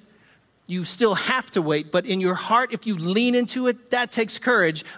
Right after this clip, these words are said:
But then God is building courage in you in the process. There is a courageous spirit that the Lord is working and building in you in the process.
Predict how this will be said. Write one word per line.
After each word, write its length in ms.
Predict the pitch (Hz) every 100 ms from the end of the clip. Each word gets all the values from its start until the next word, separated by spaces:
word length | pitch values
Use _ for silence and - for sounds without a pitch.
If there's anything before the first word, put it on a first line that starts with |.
| -
But 140 | 180
then 160 | 208 185
God 300 | 180 202 202
is 120 | 165
building 340 | 156 202 190
courage 400 | 165 196 190 151
in 140 | 180 180
you 120 | 151
in 100 | 147
the 60 | 147
process. 760 | - 165 - 160 139 - - - - - - -
There 140 | 180 190
is 100 | 185
a 60 |
courageous 720 | 175 - 175 160 180 220 220 208
spirit 640 | - - 226 202 147 - - -
that 180 | 170 160
the 80 | 160
Lord 640 | 156 160 175 208 226 226 - -
is 160 | 170 151
working 560 | 147 180 220 233 214
and 180 | 170 151
building 360 | 180 214 196 180
in 300 | - 220 170
you 280 | 147 143 135 - -
in 340 | 202 170 160 - -
the 80 | 180
process. 920 | - 208 202 - 135 117 - -